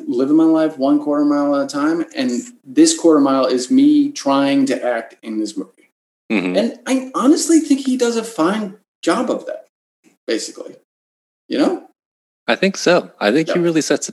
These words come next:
Speaker 2: I think he really sets a tone in this movie, and it's, yeah,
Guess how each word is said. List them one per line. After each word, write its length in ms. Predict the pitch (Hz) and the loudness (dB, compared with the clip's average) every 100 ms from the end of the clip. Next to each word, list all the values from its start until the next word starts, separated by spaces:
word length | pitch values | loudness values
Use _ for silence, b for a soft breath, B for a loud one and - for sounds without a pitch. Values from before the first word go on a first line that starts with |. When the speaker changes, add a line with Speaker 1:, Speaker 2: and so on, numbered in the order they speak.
| - | -6
Speaker 2:
I 80 | 151 | -4
think 140 | 156 | -2
he 60 | 151 | -2
really 200 | 147 139 | 0 0
sets 260 | - 113 - | -2 -6 -8
a 40 | |
tone 340 | - 104 104 | -8 -6 -6
in 100 | 101 | -6
this 180 | 98 - | -8 -8
movie, 520 | 95 92 90 90 92 _ | -8 -6 -4 -6 -8 _
and 640 | 85 85 78 76 87 87 - _ _ _ - | -10 -8 -8 -10 -12 -14 -16 _ _ _ -8
it's, 460 | 98 - - - - | -6 -4 -4 -6 -4
yeah, 260 | 127 85 | -2 -2